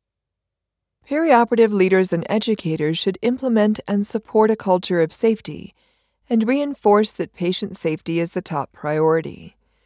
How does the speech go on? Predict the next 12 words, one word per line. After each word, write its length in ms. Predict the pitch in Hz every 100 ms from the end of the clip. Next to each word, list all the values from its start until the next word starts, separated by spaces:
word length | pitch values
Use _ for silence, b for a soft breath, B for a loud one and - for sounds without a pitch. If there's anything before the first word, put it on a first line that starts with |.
| _ _ _ -
These 240 | 170 214
practices 580 | - 190 185 185 180 180
may 220 | 170 170
be 180 | 170 160
important 720 | 151 156 - 247 - 143 - -
when 180 | 165 160
staff 340 | - 208 233
members 440 | 233 220 226 220
report 320 | 202 - 202 202
a 40 |
safety 380 | - 254 - 165
concern, 640 | 151 151 143 135 - 185